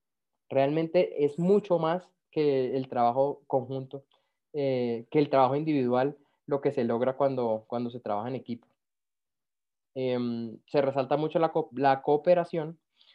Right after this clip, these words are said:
y dice que trabajar unidos significa ganar unidos, pero ningún equipo trabaja unido a menos que se esté comunicando. Em, en el, en el, en el tema de los deportes o en el área deportiva se ve demasiado y, y John nos explica,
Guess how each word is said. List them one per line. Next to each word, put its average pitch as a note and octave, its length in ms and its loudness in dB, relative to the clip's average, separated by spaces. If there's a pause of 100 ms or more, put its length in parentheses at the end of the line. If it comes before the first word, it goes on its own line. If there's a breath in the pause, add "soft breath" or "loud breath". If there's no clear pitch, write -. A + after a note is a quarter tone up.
(260 soft breath)
y D#3 160 2
dice D#3+ 180 0
que F3+ 100 -4
trabajar C3+ 480 4
unidos F#3 540 0 (120)
significa D#3 600 -2
ganar D#3 500 2
unidos, B2 560 -4 (640)
pero D3 140 2
ningún C#3 260 0
equipo F3+ 320 0
trabaja E3 480 2
unido F#3+ 480 0
a C#3 120 0
menos C3 360 -2
que B2+ 180 -2
se A#2+ 200 -4
esté C3 420 -4
comunicando. A2+ 680 -8 (1300)
Em, C3+ 640 2 (400)
en D3 180 2
el, C#3+ 200 0
en C#3+ 220 -4
el, C3+ 460 -2
en C3+ 120 -6
el C3+ 180 -4
tema D3 240 0
de F#3+ 60 2
los F#3 140 -2
deportes C3 640 -2
o C#3 160 -8
en C3 60 -8
el A#2+ 120 -6
área A#2+ 220 -2
deportiva A#2+ 440 -8
se C#3 160 -4
ve A#2 180 -4
demasiado C3 840 -2
y, C3 420 -4
y B2+ 80 -4
John B2+ 220 0
nos D3+ 140 -2
explica, B2+ 600 -4